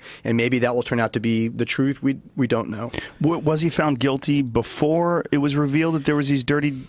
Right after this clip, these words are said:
Speaker 1: Yes.
Speaker 2: cops? Oh.
Speaker 1: Yeah. They, and they did, and they knew that this case existed, and they didn't allow, like, the, the, the lawyer,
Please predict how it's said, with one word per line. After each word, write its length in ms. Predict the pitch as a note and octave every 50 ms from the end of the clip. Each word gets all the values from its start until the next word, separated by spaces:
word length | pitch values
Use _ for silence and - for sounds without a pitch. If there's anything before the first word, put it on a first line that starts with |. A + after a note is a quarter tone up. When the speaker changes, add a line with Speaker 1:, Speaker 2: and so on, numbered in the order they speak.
| - -
Speaker 1:
Yes. 320 | C#3 C#3+ D3+ C#3 C3+ -
Speaker 2:
cops? 80 | - - _ _ _ _ -
Oh. 1000 | G2+ G#2+ A2 G#2+ G#2+ G#2 F#2 F2 E2+ - - - - - - - - - - - - - - -
Speaker 1:
Yeah. 180 | A#2 A2 F2 D2+ - - - -
They, 220 | C#3 B2 C#3 D3+
and 120 | C#3 C#3+ D3
they 80 | C#3+
did, 220 | C#3 C#3+ E3+ E3 E3
and 140 | D#3+ D#3+
they 100 | D#3+ D#3
knew 340 | D#3 D#3+ G#3 C4 C4 A3+ F#3+
that 240 | D#3 E3 D#3+ C#3+ -
this 140 | - D3+ -
case 260 | - F3+ D3+ C3+ -
existed, 420 | C#3+ A#2+ C#3 D#3 D3+ - C#3+ A2+
and 120 | A#2+ A#2 A#2
they 80 | A#2
didn't 280 | A#2 C#3 D3 C#3 D3 C#3+
allow, 380 | C#3 C3+ C#3 C3+ C3+ C3+ C3 C3+
like, 180 | B2+ A#2 A2+
the, 140 | - B2 A#2
the, 320 | A#2+ B2+ B2+ B2+ B2+ B2
the 200 | B2 A#2+ A#2+ B2 A#2+
lawyer, 600 | B2 C3+ D3 D3+ D#3 D3 C3 C3 B2 A#2+ A#2